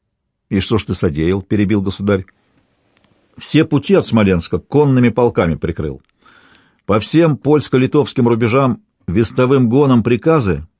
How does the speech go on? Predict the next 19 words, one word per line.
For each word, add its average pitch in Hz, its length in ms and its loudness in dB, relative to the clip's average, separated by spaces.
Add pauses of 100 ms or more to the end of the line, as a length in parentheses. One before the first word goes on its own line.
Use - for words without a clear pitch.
(120)
разослал 92 520 0
дозоры 104 460 2
усилить 151 680 0 (440)
и 127 180 0
в 104 100 -2
Градцах 143 480 0
в 107 60 0
осаду 80 340 -2
сесть". - 280 -8 (1400)
"Добре", — 92 600 0
заметил 98 420 0
государь. 90 460 -4 (840)
"Повели 101 320 0
всем 110 300 0
воеводам 104 560 0 (460)
готовыми 131 640 0
быть 113 220 -2
к - 100 -20
походу. 80 500 -2